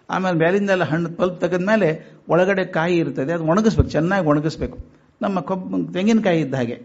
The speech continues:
ಹಸಿ ಇದ್ದಾಗ ಬರಲ್ಲ ಅದು, ಪೂರ್ತಿ ಒಣಗಿದ ಹಾಗೆ ಹಂಗೆ ಗಿಟ್ಟಕ್ಕಾಗ್ಬಿಡ್ತದೆ ಒಳಗಡೆ. ಆ ಪೂರ್ತಿ ಒಣಗಿದ್ಮೇಲೆ ಒಡೆದು ತೆಗೆದಾಗ ಬಾದಾಮಿ ಸಿಗ್ಬೇಕು.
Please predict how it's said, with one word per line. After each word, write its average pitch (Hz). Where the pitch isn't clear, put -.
ಹಸಿ 214
ಇದ್ದಾಗ 208
ಬರಲ್ಲ 165
ಅದು, -
ಪೂರ್ತಿ 233
ಒಣಗಿದ 196
ಹಾಗೆ 175
ಹಂಗೆ 165
ಗಿಟ್ಟಕ್ಕಾಗ್ಬಿಡ್ತದೆ 160
ಒಳಗಡೆ. 151
ಆ 156
ಪೂರ್ತಿ 202
ಒಣಗಿದ್ಮೇಲೆ 180
ಒಡೆದು 165
ತೆಗೆದಾಗ 170
ಬಾದಾಮಿ 147
ಸಿಗ್ಬೇಕು. 127